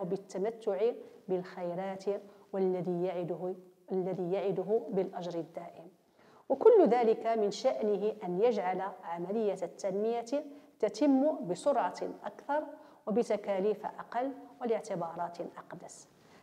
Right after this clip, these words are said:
فالإنسان المسلم يؤمن أن تحسين حياة البشر والاجتهاد في إشباع حاجياتهم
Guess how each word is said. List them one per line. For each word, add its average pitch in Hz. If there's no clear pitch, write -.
فالإنسان 302
المسلم 269
يؤمن 202
أن 226
تحسين 262
حياة 247
البشر 196
والاجتهاد 247
في 240
إشباع 226
حاجياتهم 208